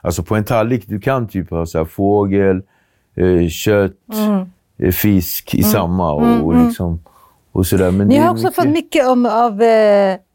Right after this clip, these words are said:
Speaker 2: Por-, Portugal, va?
Speaker 1: Ja, mycket
Speaker 2: Ah.
Speaker 1: influenser från
Speaker 2: Ah,
Speaker 1: Portugal
Speaker 2: ja.
Speaker 1: också. Så att det blir ju portugisisk mat också
Speaker 2: Ah.
Speaker 1: och sådär. Men, eh, <clears throat> jag tänker andra länder. Alltså
Speaker 2: Mm.
Speaker 1: det är så kul att prata länder och mat.
Speaker 2: Mm.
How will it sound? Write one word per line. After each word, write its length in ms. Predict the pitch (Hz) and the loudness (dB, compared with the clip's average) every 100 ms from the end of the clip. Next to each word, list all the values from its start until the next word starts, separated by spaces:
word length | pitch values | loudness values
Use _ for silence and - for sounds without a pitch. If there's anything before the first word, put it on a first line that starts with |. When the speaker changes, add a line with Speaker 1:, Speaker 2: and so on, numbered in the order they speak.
| 190 | -4
Speaker 2:
Por-, 320 | 226 208 185 | -2 -2 -4
Portugal, 480 | 202 - 269 - 175 | -12 -6 -4 -2 0
va? 120 | 196 - _ _ | 0 -4 _ _
Speaker 1:
Ja, 280 | - 180 180 - _ _ _ _ | -2 -2 -2 -10 _ _ _ _
mycket 200 | 254 262 | 0 0
Speaker 2:
Ah. 40 | 226 | 0
Speaker 1:
influenser 360 | 107 95 92 | -2 -4 -4
från 160 | 87 254 | -2 0
Speaker 2:
Ah, 80 | 262 | 2
Speaker 1:
Portugal 160 | 247 - | 0 0
Speaker 2:
ja. 160 | 269 | 0
Speaker 1:
också. 140 | 277 139 - _ _ | 0 -6 -14 _ _
Så 120 | 101 | -2
att 60 | 92 | 0
det 80 | |
blir 180 | 107 120 | 4 4
ju 140 | 120 117 | 4 2
portugisisk 640 | 104 101 104 98 - - | -2 0 2 0 -2 -4
mat 240 | 92 85 | -2 0
också 160 | 104 247 | 0 2
Speaker 2:
Ah. 160 | 269 | 2
Speaker 1:
och 80 | 262 | 0
sådär. 280 | 98 82 78 - _ - - - - - - - _ _ _ _ | 0 -2 -2 -8 _ -20 -20 -20 -20 -20 -20 -20 _ _ _ _
Men, 680 | 104 139 170 170 120 101 98 | 2 4 4 2 0 -2 -2
eh, 180 | 92 90 - _ - 98 101 | 0 -2 -8 _ -10 -8 -10
<clears throat> 520 | - _ _ _ _ | -14 _ _ _ _
jag 220 | 95 151 | 0 0
tänker 440 | 180 160 - 139 - _ - | 0 0 0 0 -2 _ -4
andra 360 | 185 214 160 | -2 0 0
länder. 480 | 90 80 85 85 92 113 | 0 -2 -2 -4 -4 -4
Alltså 160 | 117 | 0
Speaker 2:
Mm. 40 | 113 | 0
Speaker 1:
det 60 | |
är 40 | 127 | -2
så 140 | 131 | -2
kul 180 | 143 127 | -2 -2
att 60 | 123 | -2
prata 260 | 120 127 | -2 0
länder 420 | 123 147 147 127 | 0 0 0 0
och 80 | 117 | 0
mat. 380 | 147 95 87 - | 0 -2 -4 -6
Speaker 2:
Mm. 300 | 220 208 | -4 -2